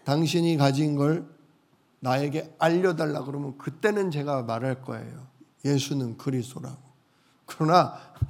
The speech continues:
제가 일부러 목사님처럼 막 나가다니면서 그렇게 말하지는 않을 거예요.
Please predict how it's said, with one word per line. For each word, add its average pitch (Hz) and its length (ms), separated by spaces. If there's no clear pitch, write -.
제가 156 240
일부러 185 680
목사님처럼 180 640
막 160 200
나가다니면서 156 1040
그렇게 139 300
말하지는 123 540
않을 120 320
거예요. 151 480